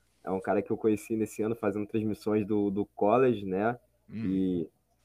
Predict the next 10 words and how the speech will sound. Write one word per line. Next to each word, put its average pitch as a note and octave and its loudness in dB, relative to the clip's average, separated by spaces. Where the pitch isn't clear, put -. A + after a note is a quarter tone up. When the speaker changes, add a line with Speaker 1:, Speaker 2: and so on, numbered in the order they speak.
Speaker 1:
a F2+ -6
gente F2 -10
tinha A2 8
prometido G#2+ -2
fazer G2+ 2
essa, G#2 4
esse F#2 -4
bate G2 4
aí G#2 2
no, G2 2